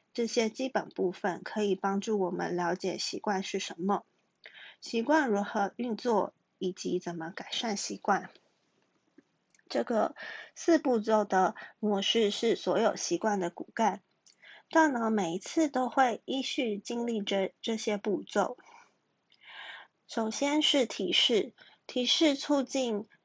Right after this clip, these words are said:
你的大脑开启一个行为，它是只是奖赏的一点资讯。我们史前时代的祖先时时注意环境中的提示，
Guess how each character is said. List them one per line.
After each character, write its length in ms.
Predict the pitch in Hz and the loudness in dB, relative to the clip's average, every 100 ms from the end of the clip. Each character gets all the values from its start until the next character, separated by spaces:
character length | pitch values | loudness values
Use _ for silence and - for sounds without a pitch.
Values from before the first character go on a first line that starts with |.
| _ | _
你 220 | 220 202 | -2 0
的 260 | 190 180 - | 2 4 2
大 240 | - 254 | 2 2
脑 200 | 214 - - | 2 0 -4
开 220 | - 220 | -4 -4
启 160 | - - | -4 -6
一 120 | 190 | -2
个 140 | 190 | -2
行 340 | 190 - 170 196 | -4 -4 -2 2
为， 360 | 185 185 196 - - _ _ | 2 2 -2 -8 -20 _ _
它 220 | - 269 | -4 0
是 360 | 262 285 262 240 | 2 2 2 0
只 200 | - 190 | -2 0
是 300 | - 269 226 | 0 -2 -2
奖 260 | 202 196 | -2 -2
赏 280 | 233 233 202 | -2 0 0
的 120 | 180 | -2
一 140 | 190 220 | -4 -6
点 240 | - - _ _ | -8 -10 _ _
资 180 | - 240 | -6 -4
讯。 340 | 233 269 220 - - - - - | -2 0 0 -4 -16 -16 -16 -4
我 120 | 226 | 0
们 180 | 220 220 | 2 2
史 180 | 202 | 0
前 280 | 190 190 202 | -2 0 -2
时 180 | - 208 | 0 0
代 220 | 226 294 | 4 6
的 100 | 254 | 4
祖 240 | 233 202 - | 0 -4 -4
先 260 | - 254 | -4 -4
时 160 | 269 226 | -2 -2
时 240 | - 208 | -2 -2
注 240 | 208 247 247 | -2 -2 0
意 140 | 262 | 0
环 300 | - 185 196 | -2 -4 -4
境 240 | 220 254 | -4 -2
中 200 | 220 233 | -2 -2
的 120 | 254 - | -2 -2
提 260 | - 185 | -2 -2
示， 320 | 196 - 208 | -2 -2 -2